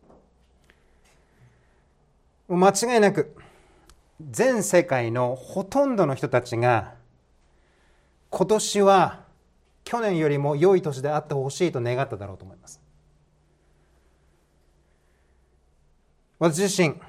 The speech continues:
個人的に多くの人たちが様々な苦難や困難に向き合わなければならなかったことを知っています。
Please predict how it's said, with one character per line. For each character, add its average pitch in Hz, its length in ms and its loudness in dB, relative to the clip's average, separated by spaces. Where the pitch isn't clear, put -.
個 160 140 4
人 170 180 4
的 165 220 2
に 156 180 -2
多 185 140 8
く 196 80 2
の 185 80 4
人 185 100 0
た 175 140 6
ち 160 160 -4
が 151 420 6
様 185 300 2
々 190 240 2
な 143 100 0
苦 - 260 0
難 143 300 4
や 131 400 4
困 190 280 2
難 117 200 0
に 104 100 -12
向 143 140 -2
き 170 180 0
合 165 60 6
わ 170 80 4
な 156 100 2
け 143 120 -2
れ 123 60 0
ば 117 120 -4
な 120 160 -4
ら 160 100 -4
な 151 140 -6
か 117 100 -8
っ 107 60 -10
た 101 80 -12
こ 107 140 -12
と 110 80 -10
を 107 420 -6
知 - 140 -20
っ - 40 -20
て 117 100 -12
い - 20 -10
ま 95 100 -16
す。 - 160 -20